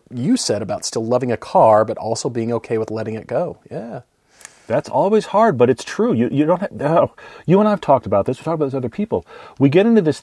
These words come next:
Speaker 2: place we feel like, "I'm getting rid of my car because I hate it." You don't have to
Speaker 1: Mm-hmm.
Speaker 2: go that far. You, you've liked, I mean,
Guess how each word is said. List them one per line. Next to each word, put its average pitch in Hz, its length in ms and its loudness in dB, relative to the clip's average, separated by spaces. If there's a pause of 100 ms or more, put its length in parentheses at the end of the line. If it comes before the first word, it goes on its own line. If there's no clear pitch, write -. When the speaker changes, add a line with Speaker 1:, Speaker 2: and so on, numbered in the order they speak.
Speaker 2:
place 196 300 0
we 123 80 0
feel 139 180 0
like, 123 260 2
"I'm 123 120 0
getting 175 260 0
rid 143 140 4
of 120 80 0
my 120 100 0
car 120 260 -2
because 113 300 -2
I 101 80 0
hate 107 260 0
it." - 200 -6 (240)
You - 100 0
don't 196 100 0
have 208 120 0
to 180 60 0
Speaker 1:
Mm-hmm. 143 40 -2
Speaker 2:
go 185 220 0
that 202 180 0
far. 78 460 -2
You, 139 180 -2
you've 160 220 2
liked, 170 400 0
I - 20 0
mean, 156 180 0